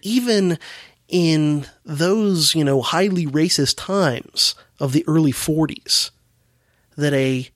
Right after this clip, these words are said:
grand jury in the South would bring an indictment against a company for violating black laborers' Thirteenth Amendment rights. I mean, they wouldn't do that lightly. So, um, you know, having not delved into all the intimate details of that case, just because of the constraints of time,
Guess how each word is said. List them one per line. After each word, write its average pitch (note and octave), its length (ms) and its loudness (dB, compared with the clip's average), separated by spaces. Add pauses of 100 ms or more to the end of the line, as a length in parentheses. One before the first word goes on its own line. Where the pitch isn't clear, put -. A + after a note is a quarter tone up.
(220)
grand E3 400 0
jury D3+ 500 0
in F#3 160 0
the F3 100 -2
South - 560 -2 (760)
would C3 140 -6
bring F3 200 2
an F3+ 60 2
indictment C#3 460 0
against B2 260 0
a - 40 -2
company C3+ 400 -2
for B2 160 -4
violating B2+ 840 0 (280)
black C#3+ 400 0
laborers' C3 640 2
Thirteenth D3 560 0
Amendment C3+ 260 -2
rights. C3 420 2 (400)
I D#3 80 0
mean, D3+ 140 4
they G#3 140 2
wouldn't A#3+ 260 2
do D3+ 120 2
that C3 200 0
lightly. B2+ 400 0
So, A2+ 400 0 (380)
um, A#2+ 500 0
you C#3+ 80 2
know, A#2+ 80 0
having D3+ 300 0
not D3+ 220 0
delved C#3 280 2
into C3+ 220 2
all C3 220 2
the B2+ 180 0
intimate B2+ 260 -2
details B2 360 -4
of A#2 100 -6
that A#2 220 -6
case, C3+ 540 0
just - 180 -4
because A#2+ 260 -4
of A#2 40 -4
the A#2+ 60 -2
constraints A#2+ 480 -2
of A#2 100 -12
time, C3 360 0